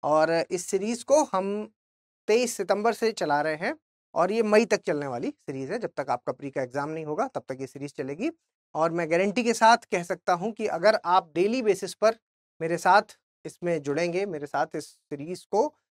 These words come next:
सॉल्व करेंगे, तो सितम-, आपका जो, अ, दिसंबर, जनवरी आते-आते आप प्री में कंफर्टेबल हो जाएंगे। तो वो टाइम जब आप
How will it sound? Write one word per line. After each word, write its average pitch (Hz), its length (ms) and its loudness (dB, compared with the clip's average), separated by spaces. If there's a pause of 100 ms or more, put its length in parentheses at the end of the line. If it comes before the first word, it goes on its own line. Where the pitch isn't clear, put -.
(200)
सॉल्व 170 220 0
करेंगे, 190 480 0 (440)
तो 240 460 10 (920)
सितम-, 202 460 0
आपका 170 380 2
जो, 190 280 4
अ, 147 360 0
दिसंबर, 190 480 4
जनवरी 175 420 4
आते-आते 120 520 2 (580)
आप 208 280 6 (140)
प्री 262 180 2
में 262 120 2
कंफर्टेबल 175 480 -2
हो 123 100 -4
जाएंगे। 110 280 -8
तो 113 140 -8
वो 143 180 0
टाइम 190 360 4
जब 156 200 0
आप 151 140 2